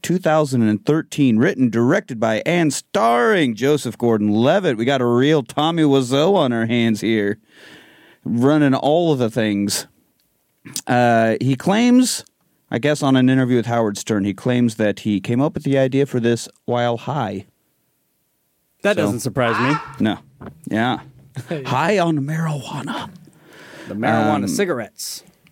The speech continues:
Speaker 1: Also, he had to cut out a whole bunch. There was a lot more of the porno clips, you know, 'cause that's a big part, at least at the beginning of the movie.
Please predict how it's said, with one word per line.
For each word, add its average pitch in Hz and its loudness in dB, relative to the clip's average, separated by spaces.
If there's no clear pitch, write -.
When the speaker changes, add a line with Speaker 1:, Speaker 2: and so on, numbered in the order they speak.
Speaker 1:
Also, 156 2
he 151 2
had 139 2
to 131 0
cut 139 0
out 131 0
a - 0
whole 123 0
bunch. 117 0
There 123 0
was 120 0
a 123 0
lot 131 0
more 127 4
of 117 0
the 110 -2
porno 123 2
clips, - -4
you 110 0
know, 101 2
'cause 101 -4
that's 104 0
a 107 -4
big 98 -4
part, 101 -2
at 95 -2
least 104 -2
at 101 -4
the 98 -10
beginning 101 0
of 98 0
the 98 -2
movie. 95 -2